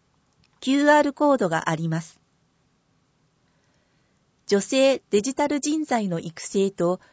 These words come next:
就業の支援。山口女性デジタル人材育成コンソーシアムの運営。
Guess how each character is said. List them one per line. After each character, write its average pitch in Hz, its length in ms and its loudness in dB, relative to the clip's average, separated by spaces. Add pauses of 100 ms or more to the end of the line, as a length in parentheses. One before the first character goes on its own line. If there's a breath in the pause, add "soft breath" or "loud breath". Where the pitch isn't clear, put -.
就 277 340 -2
業 269 240 0
の 262 120 -2
支 - 240 -4
援。 190 220 -6 (1800)
山 240 300 0
口 202 420 -6 (360)
女 190 120 0
性 262 480 0
デ 196 100 0
ジ 269 160 -4
タ 269 120 0
ル 269 120 -4
人 240 260 -2
材 170 320 -6 (260)
育 262 220 -6
成 277 260 -4
コ 277 180 -2
ン 285 80 -6
ソ 294 220 -2
ー - 20 -4
シ 208 240 -2
ア 185 60 0
ム 170 100 -2
の 147 220 -4
運 180 280 -2
営。 165 360 -2